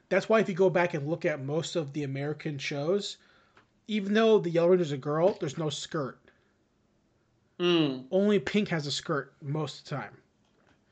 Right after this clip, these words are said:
Speaker 1: Because
Speaker 2: Okay.
Speaker 1: Yellow's, Yellow's actually a guy in Japan.
Speaker 2: Okay.
Speaker 1: That's why in the original show, that's why Trini, her suit doesn't have a skirt 'cause it's a guy in, in, in Zyuranger or whatever it's called.
Speaker 2: Okay.
Speaker 1: Um,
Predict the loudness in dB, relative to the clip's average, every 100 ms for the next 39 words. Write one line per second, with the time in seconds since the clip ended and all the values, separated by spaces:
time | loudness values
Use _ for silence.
0 | _ _ -14 -2 2 6 8 8 6 2
1 | 4 4 2 -4 -6 -6 -4 -4 -4 -8
2 | -18 _ -12 -12 -12 -14 -16 _ -20 _
3 | _ -12 -6 -2 -2 0 4 6 6 6
4 | 4 4 0 -2 -2 -6 0 4 4 2
5 | -2 -8 -18 -20 _ -2 0 0 -2 -2
6 | -4 -4 -6 0 0 0 -4 -6 -8 -8
7 | -4 -4 -4 -8 -12 -10 -8 -8 -8 -10
8 | -8 -6 -6 -6 -10 -12 -12 -12 -12 -14
9 | -16 -20 -20 -20 -20 _ 0 4 4 2
10 | 0 -4 -6 -4 -4 -6